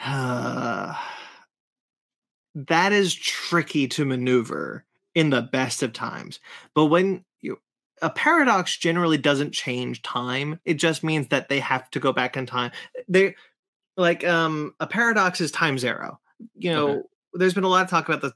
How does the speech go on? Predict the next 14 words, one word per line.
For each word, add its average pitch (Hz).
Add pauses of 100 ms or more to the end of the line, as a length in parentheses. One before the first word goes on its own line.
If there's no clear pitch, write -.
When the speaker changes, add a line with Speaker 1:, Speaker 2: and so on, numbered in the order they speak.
(140)
Speaker 1:
about 139
the 135
episode 131
Time 127
Zero 190
in 147
re-, 127
response 117
to 127
Guinan. 139 (380)
Um, 123 (380)
in 196 (580)
that 147
episode, 117